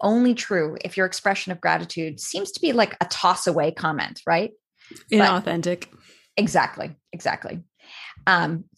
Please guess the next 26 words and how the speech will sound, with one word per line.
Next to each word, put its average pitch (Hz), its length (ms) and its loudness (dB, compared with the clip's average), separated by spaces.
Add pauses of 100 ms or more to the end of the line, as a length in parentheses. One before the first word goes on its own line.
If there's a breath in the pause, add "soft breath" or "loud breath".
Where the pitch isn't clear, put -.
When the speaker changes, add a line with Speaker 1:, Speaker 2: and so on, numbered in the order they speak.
(240)
Speaker 1:
sort - 180 -2
of 175 80 2
one 180 140 2
of 170 40 4
those, 165 220 2 (260)
it's 185 140 -2
a 175 40 2
drive 160 540 0
by 143 360 -2 (120)
bit 180 140 -6
of - 60 -16
thanks. - 440 0 (460)
Speaker 2:
<laughs> 508 540 -4
Drive 262 440 2
by 240 220 2
thanks. 220 480 -2 (580 loud breath)
Toodaloo, 427 680 4
thank 427 280 0
you. 370 460 2 (160)
<laughs> 311 280 0 (1200 loud breath)
Speaker 1:
But - 340 0
if 262 140 2
you 302 140 4
express - 500 0
your 349 80 0
gratitude 233 640 0